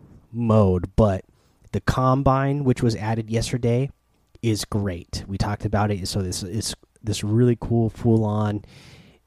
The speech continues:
aim course that you can practice your aim and get through it as fast as you can to compete with others. But just the fact that you have an in-game option to practice aim, you don't have to go find a code.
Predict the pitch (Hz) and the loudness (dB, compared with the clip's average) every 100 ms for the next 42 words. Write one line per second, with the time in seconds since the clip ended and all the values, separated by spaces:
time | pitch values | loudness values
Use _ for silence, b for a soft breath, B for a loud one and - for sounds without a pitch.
0 | _ _ _ - 113 107 101 - 107 98 | _ _ _ -2 0 2 0 0 0 0
1 | - - 92 92 - 95 - 104 - - | -4 -6 -6 -6 -6 -4 -2 -4 -4 -4
2 | 113 98 101 98 101 98 92 98 101 107 | -4 -4 -6 -6 -6 -8 -10 -10 -6 -4
3 | 101 95 95 95 - 107 107 - 104 95 | -4 -4 -4 -4 -4 -2 -4 -4 -6 -4
4 | - 101 - 104 104 101 95 92 - 185 | -4 -2 -2 -2 -2 -2 -2 0 2 2
5 | - 160 - B B - - 135 127 120 | 2 -2 -6 B B -4 0 0 0 0
6 | 113 117 107 101 127 123 113 113 107 101 | 0 0 -4 -4 -2 -2 0 -2 -2 -4
7 | 104 113 98 92 - 107 107 110 - 104 | -6 -8 -10 -8 -6 -6 -6 -8 -10 -8
8 | 98 98 92 92 104 113 120 117 117 117 | -6 -6 -8 -6 -6 -6 -6 -4 -4 -4
9 | - 107 107 110 - 98 92 92 92 | -4 -4 -4 -4 -4 -2 0 -2 -4